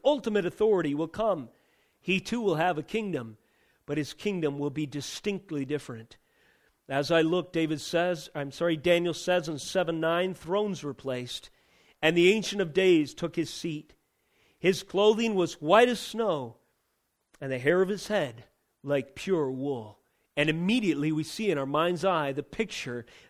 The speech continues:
that John, in a post-ascension, in a post-ascension vision, had of Jesus Christ. Jesus Christ is pictured as this man, as this man with a head of hair as pure wool, as white.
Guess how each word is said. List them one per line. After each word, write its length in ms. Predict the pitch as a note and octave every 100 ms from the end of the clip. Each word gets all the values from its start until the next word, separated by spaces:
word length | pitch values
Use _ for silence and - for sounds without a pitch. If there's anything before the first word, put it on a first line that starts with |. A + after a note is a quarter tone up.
| -
that 220 | E3 E3
John, 640 | C3 F3 G3 D#3 B2+ A2+ - _ _
in 140 | D#3
a 80 | D#3
post-ascension, 1200 | D3 - A3+ - A3 - - A#3 A#3+ - F3 D#3+ D#3 - - - - - _
in 120 | - F3
a 40 |
post-ascension 840 | F3+ A#3 B3 G#3 F#3+ G#3 G#3 G3+ F#3
vision, 380 | D#3 G#3+ D3 D3+
had 320 | D#3+ G3 D3
of 80 | D3
Jesus 380 | F3+ E3 F3
Christ. 500 | - A3 F#3 C3 - - _ _ _ _
Jesus 360 | - C#3+ D#3 -
Christ 380 | - A3 G3 -
is 140 | C#3+
pictured 400 | - A3 - D3+
as 180 | D3+ C#3+
this 180 | E3 -
man, 300 | G#3 E3+ A#2+ - - -
as 220 | D#3+ D3+
this 200 | G#3 G#3+
man 460 | G#3 G#3 D#3+ C3 A#2+ _ _
with 280 | - D#3+ D#3+ _ _ _
a 60 | C3+
head 260 | - G#3
of 80 | G3
hair 360 | D#3+ F#3 F#3+ F3+
as 240 | D#3+ D3+
pure 300 | - - A3
wool, 300 | G#3 G3 F3+
as 180 | D#3 D3
white. 580 | D3+ D#3 G#3+ F3 D3+ -